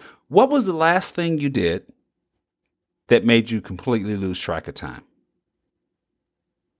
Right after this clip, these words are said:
What was the last thing you did that made you just lose complete,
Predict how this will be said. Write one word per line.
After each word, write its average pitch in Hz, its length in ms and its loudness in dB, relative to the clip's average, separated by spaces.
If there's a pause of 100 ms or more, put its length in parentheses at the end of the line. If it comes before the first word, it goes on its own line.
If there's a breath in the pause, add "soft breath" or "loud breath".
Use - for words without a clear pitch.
(1800)
What 165 180 4
was 220 100 -2
the 196 60 -2
last 185 240 4
thing 180 100 -2
you 170 80 -6
did 160 220 -2
that 143 80 -2
made 143 240 0
you 139 60 -6
just 127 220 -4
lose 123 240 0
complete, 127 540 0